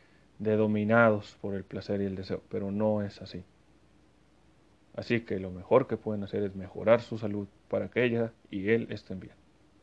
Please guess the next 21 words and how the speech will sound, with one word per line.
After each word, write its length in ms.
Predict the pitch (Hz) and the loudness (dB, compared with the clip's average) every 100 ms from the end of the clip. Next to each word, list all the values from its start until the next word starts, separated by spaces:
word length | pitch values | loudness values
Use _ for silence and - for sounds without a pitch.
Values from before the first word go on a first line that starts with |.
| _ _ - - - - | _ _ -20 -20 -20 -18
Porque 220 | - - 101 | -14 -4 0
de 100 | 107 | 6
no 120 | 143 | 6
hacerlo, 500 | 131 127 120 117 113 - | 8 6 6 0 -4 -4
pues 120 | 113 | -2
es 80 | 127 | 2
la 180 | 120 | 2
única 300 | 123 123 117 | 2 0 -2
explicación, 420 | 104 - 101 113 117 | -4 -4 -4 0 0
es 240 | 113 - | 0 -4
no 140 | 107 | -4
te 100 | 113 | -4
importa. 520 | 101 92 117 113 107 107 _ _ _ _ _ _ _ _ _ _ _ _ _ _ _ _ 120 | -2 2 2 2 -4 -6 _ _ _ _ _ _ _ _ _ _ _ _ _ _ _ _ -2
Eso 200 | 110 104 | -2 0
es 60 | |
lo 80 | 104 | -2
único, 420 | 104 110 104 104 - _ _ _ _ _ _ - | 0 -2 -2 -8 -12 _ _ _ _ _ _ -10
¿verdad? 300 | 101 104 110 _ _ _ _ _ _ _ _ | -8 -8 -10 _ _ _ _ _ _ _ _
Fea 520 | - 131 143 131 120 | 6 10 12 12 10
analogía, 440 | 113 107 104 123 135 | 6 4 4 2 2
pero 160 | 110 | -2